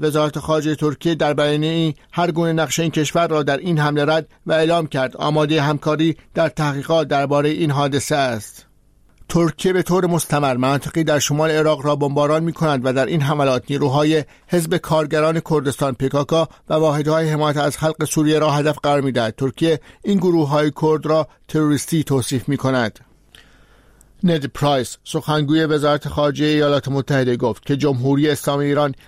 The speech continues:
به آنهایی که تظاهر به بی‌طرفی می‌کردند پیوسته و از پوتین و جنگش علیه اوکراین و مردم اوکراین حمایت می‌کند. او در این زمینه به سخنان علی خامنه‌ای، رهبر جمهوری اسلامی، در دیدار با ولادیمیر پوتین، رئیس جمهوری روسیه، اشاره کرد.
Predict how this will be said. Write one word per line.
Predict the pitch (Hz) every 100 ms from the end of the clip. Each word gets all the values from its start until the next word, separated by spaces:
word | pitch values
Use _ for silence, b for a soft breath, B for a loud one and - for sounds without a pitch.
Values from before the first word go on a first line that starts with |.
| b
به | 165
آنهایی | 151 147 131 147
که | 156 156
تظاهر | 156 143 139 127 147
به | 147
بی‌طرفی | 143 127 139 139 -
می‌کردند | 151 135 147 135 139 127
پیوسته | 135 135 131 - 147 - B -
و |
از | 147 147
پوتین | - 147 160 156
و | 143
جنگش | 139 147 127 107
علیه | 127 151 147 156 147 B B
اوکراین | 175 - - 165 170
و |
مردم | 160 147 135
اوکراین | 135 - 143 147 - b
حمایت | - 147 147 139 -
می‌کند. | 131 120 117 113 -
او | 151
در | 147 139
این | 143
زمینه | 131 135 135 143 147 - b b
به | 147
سخنان | 156 - 147 147 156
علی | 143 147 151
خامنه‌ای، | 139 139 143 123 131 123
رهبر | 120 131 143
جمهوری | 135 143 127 139 139
اسلامی، | 127 139 135
در | 143 139
دیدار | 123 127 143 147 b b
با | - 151
ولادیمیر | 143 156 143 135
پوتین، | - 131 127 135 123
رئیس | 123 120
جمهوری | 143 135 135 139
روسیه، | 135 120 151
اشاره | 139 135 127 120
کرد. | 120 104 95